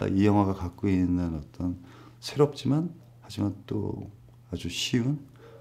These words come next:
그런 스토리라인인 것 같아요. 돈가방의 흐름, 그리고 결국에는, 어, 돈이 이 세상에서 돈이 주인공이어야 되나?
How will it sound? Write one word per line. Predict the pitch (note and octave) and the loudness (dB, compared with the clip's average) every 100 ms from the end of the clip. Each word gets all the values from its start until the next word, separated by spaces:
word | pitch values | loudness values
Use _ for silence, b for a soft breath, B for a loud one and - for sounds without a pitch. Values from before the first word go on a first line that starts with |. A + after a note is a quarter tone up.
| B | B
그런 | - - G2+ | -6 -2 -2
스토리라인인 | - - A2+ F#2 F2 E2+ E2 | -4 -6 -4 0 2 2 0
것 | D#2 | -4
같아요. | C#2+ - E2+ - | -6 -8 -10 -2
돈가방의 | G2 G2 G#2 F2+ F2 E2+ E2 E2 | -2 4 4 6 4 2 0 -4
흐름, | - G#2+ F2+ D#2 B B B B B | -6 -2 -2 -2 B B B B B
그리고 | - F2+ | -8 -8
결국에는, | F2 G2 F#2+ G2+ F#2+ G2 F#2+ B B B B - | -2 -2 0 0 2 2 0 B B B B -8
어, | - - - | -4 -4 -2
돈이 | G2+ G2+ A2 F#2+ | 2 4 6 4
이 | F2 | 4
세상에서 | G#2+ G#2 G2+ F#2+ - F2+ E2+ D2 - - - - - - | 0 -2 0 0 0 -2 -2 -8 -14 -20 -20 -20 -20 -14
돈이 | - G2+ G#2+ | -2 2 2
주인공이어야 | G#2+ - F#2 F2 E2+ D#2+ D#2 D2 | 0 0 0 2 0 0 -2 -2
되나? | D#2+ B2+ | -4 -4